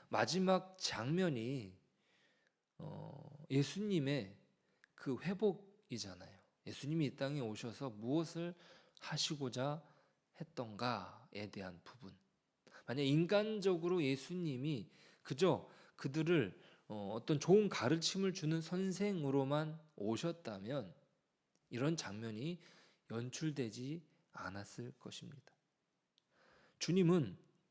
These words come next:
따뜻한 불을, 어, 준비하십니다. 밤새 떨었던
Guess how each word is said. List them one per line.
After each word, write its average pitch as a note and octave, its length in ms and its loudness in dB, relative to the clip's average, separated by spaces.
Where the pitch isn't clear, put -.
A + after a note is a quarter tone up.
따뜻한 F#3 720 -2
불을, C3 520 -2
어, F#2+ 260 -10
준비하십니다. B2 880 -6
밤새 C3+ 1040 -4
떨었던 D#3 880 2